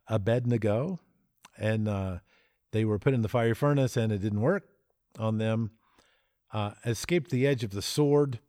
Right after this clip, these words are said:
Uh, let's see, whose weakness turned into strength. That reminds me of Samson, of course, uh, perhaps others.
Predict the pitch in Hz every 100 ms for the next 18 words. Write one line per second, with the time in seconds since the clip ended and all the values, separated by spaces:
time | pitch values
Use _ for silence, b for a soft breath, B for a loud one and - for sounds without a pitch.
0 | _ _ b b b - 107 107 101 107
1 | 107 95 147 151 135 - 135 123 104 -
2 | 131 127 - 101 110 107 104 101 95 92
3 | 87 - 123 110 117 104 117 107 101 b
4 | b b b b b _ - 95 82 104
5 | 110 - 113 107